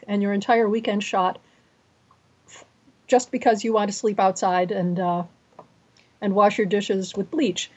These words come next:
There was, uh, suddenly that's four days out of your writing time.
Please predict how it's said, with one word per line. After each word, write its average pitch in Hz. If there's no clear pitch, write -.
There 233
was, 214
uh, 226
suddenly 247
that's 202
four 226
days 208
out 196
of 185
your 185
writing 202
time. 196